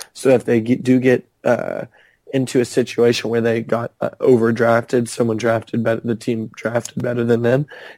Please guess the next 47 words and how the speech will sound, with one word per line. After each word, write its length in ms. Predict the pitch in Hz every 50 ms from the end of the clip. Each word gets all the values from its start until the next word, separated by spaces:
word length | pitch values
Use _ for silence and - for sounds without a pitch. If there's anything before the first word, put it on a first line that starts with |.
| _
they 140 | - 123 123
can 160 | - - 117
still 260 | 110 - - 123 117
find 380 | 113 - - 123 117 113 113 110
ways. 480 | 113 120 - - - - - - - - - - - - - _
Now, 220 | - 113 120 120 120
like 180 | 120 127 123
I 60 | 131 127
mentioned, 420 | 127 127 123 120 - - 120 123
there's 140 | 120 117 117
usually 340 | 120 123 123 135 127 139 139
gonna 200 | 143 139 139 135
be 120 | 135 135
someone 400 | 131 - - 123 127 127 131 131
for 180 | - - - 123
support. 720 | - - 143 131 - - - 117 110 113 123 - - - - - - - - - _
That 140 | - 120 123
person 340 | 131 135 127 - - 123 117
stays 340 | - - 123 120 120 110 -
in 120 | 117 113
the 80 | 113 110
place 280 | - - 120 120 -
called 280 | - - 113 113 113 120
the 80 | 120
jungle, 640 | 113 117 113 120 120 117 117 117 117 123 143 170 - _ - - - - - - - -
and, 380 | - 127 120 113 113 113 117 - - -
uh, 240 | 127 120 123 123 - -
also, 360 | 127 123 120 - - 117 123
and 180 | 123 117 117 -
there's 240 | - 120 113 117 113
a 80 | 120 104
place 240 | - - 110 -
called 220 | - - - 117 107
the 100 | 110 107
Rosh 420 | 107 110 110 120 120 - - - -
Pit, 360 | - - 147 151 156 - _ _ - - - - - _ _ - -
which 260 | - 123 113 - -
is 300 | - 120 120 117 113 107 117 113
where 260 | 113 120 123 117 117
the, 480 | 117 113 107 113 113 113 110 110 - -
uh, 380 | - - 57 - 53 - - - - -
sort 220 | - - - 123 117
of 100 | 110 113
like 280 | 117 110 110 - _
the 100 | - 110
monster 720 | 113 110 107 107 110 113 120 120 - - - - 123 123 120
lives. 540 | 123 123 123 127 135 131 135 147 - -